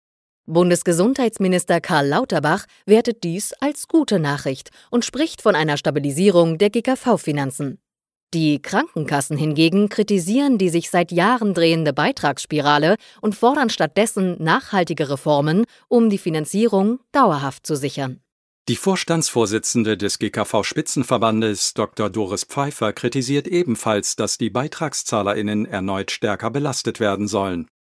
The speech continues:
Speaker 2: Sie fordert eine umfassendere Steuerfinanzierung versicherungsfremder Leistungen sowie konkrete Maßnahmen zur Effizienzsteigerung im Gesundheitssystem.
Speaker 1: Weitere Kassenvertreter wie der A-O-K-Vizechef Jens-Martin Heuer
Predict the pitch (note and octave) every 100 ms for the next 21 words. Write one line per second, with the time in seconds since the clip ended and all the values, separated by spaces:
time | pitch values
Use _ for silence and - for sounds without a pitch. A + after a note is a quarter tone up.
0 | _ A#2+ A#2+ - D#3 E3 D#3+ - F#2 F2+
1 | - D3 D3+ G#2+ - A2 G#2+ A#2+ - E3
2 | D3 - B2 A2+ G#2+ B2 A#2 A#2+ - A#2
3 | D3 - D#3+ D3 - A2 G2 F#2+ F#2+ F#2+
4 | B2+ A#2+ A#2+ A#2+ _ - C3+ C#3+ C#3 D3+
5 | - F#3 F3+ A2 F#2+ F#2 A#2+ G#2+ A2+ A2
6 | A2+ G2+ G#2 - G#2+ G2 - G#2+ G#2 G#2
7 | A2 G#2 A#2 A#2+ C#3 D#3 G#2 G2+ - G#2
8 | - A2 F#2+ D#2+ - _ _ _ _ _
9 | D#3+ F3 C#4 B3+ E3+ D3+ - C#4+ F#3 C#3+
10 | D3+ - D#3 D3+ F3 G#3+ F#3+ F3+ F3 -
11 | E3+ D#3+ G3 A#3+ - A3+ - G3+ - E3+
12 | - F3+ G#3 G3+ D#3+ D#3 C#3+ D3 D3 D3
13 | D#3+